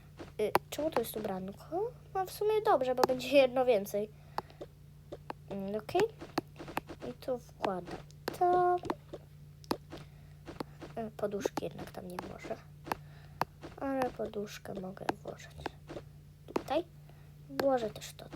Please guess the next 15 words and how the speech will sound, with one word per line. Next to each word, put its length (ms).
tutaj, 800
to 200
tu 500
i 100
plecak. 520
No 120
dobrze, 280
spakowałam 680
ją. 140
Kuchnię 440
na 120
końcu, 320
na 180
końcu 520
zrobię. 360